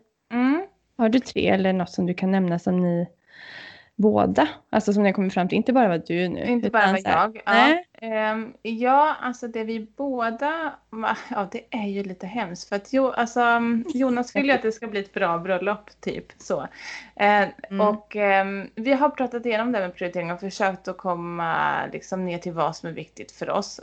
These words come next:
Speaker 1: Och jag tror
Speaker 2: Mm.
Speaker 1: inte vi delade dem helt, liksom. Vilket kanske på sätt och vis också är en vanlig grej, att man inte
Speaker 2: Ja.
Speaker 1: har exakt samma prioriteringar. Man ska lista tre.
Speaker 2: Mm.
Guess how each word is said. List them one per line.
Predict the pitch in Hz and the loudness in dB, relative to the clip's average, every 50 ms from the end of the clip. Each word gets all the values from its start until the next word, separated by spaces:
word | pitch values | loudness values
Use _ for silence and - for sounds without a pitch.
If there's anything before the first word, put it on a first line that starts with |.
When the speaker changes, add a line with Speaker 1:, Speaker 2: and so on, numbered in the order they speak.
| - | -4
Speaker 1:
Och | - 208 214 220 | 0 2 4 4
jag | 220 214 156 | 4 2 0
tror | 190 214 247 247 | 0 -2 -2 0
Speaker 2:
Mm. | 226 269 | 0 -2
Speaker 1:
inte | 254 254 240 | -2 -2 -2
vi | 247 247 | -4 -4
delade | 233 262 254 226 202 196 190 170 190 | -2 -2 -2 0 0 -2 -2 -2 -2
dem | 196 190 196 | -2 -2 -4
helt, | 185 - - 226 220 170 - 143 - _ _ - - _ _ | -4 -6 -4 -2 0 0 -2 -2 -8 _ _ -20 -20 _ _
liksom. | - 185 180 170 - - 156 131 135 - _ _ - | -14 -12 -12 -8 -4 -4 -4 -4 -4 -10 _ _ -8
Vilket | 208 226 214 220 220 | -6 -6 -4 -4 -2
kanske | 240 220 202 208 180 | -2 -4 -4 -4 -8
på | 196 190 | -8 -8
sätt | - 190 170 - | -8 -8 -8 -8
och | 165 | -8
vis | 165 165 - | -8 -8 -8
också | 160 156 - - 185 | -10 -12 -10 -8 -6
är | 185 | -6
en | 185 185 | -6 -4
vanlig | 185 170 160 147 143 139 127 113 120 147 - | -4 -4 -4 -4 -4 -6 -6 -6 -6 -6 -6
grej, | - 175 156 135 139 160 | -6 -2 -2 -2 -2 -2
att | 170 165 - | -6 -6 -6
man | 165 151 | -6 -4
inte | 175 170 | -4 -2
Speaker 2:
Ja. | 170 | 0
Speaker 1:
har | 185 175 160 | 2 0 0
exakt | 147 - - - 160 151 _ _ - | -2 -6 -12 -12 -14 -14 _ _ -16
samma | 156 156 - 165 | -14 -12 -12 -12
prioriteringar. | 160 - - 160 - 160 156 - - 170 165 | -12 -12 -12 -12 -12 -12 -12 -10 -8 -8 -8
Man | 165 165 165 | -8 -8 -10
ska | - - 175 | -10 -10 -10
lista | 175 165 165 - - - | -10 -10 -12 -12 -12 -12
tre. | 170 - - 185 202 | -12 -8 -4 -2 0
Speaker 2:
Mm. | 254 285 | 0 0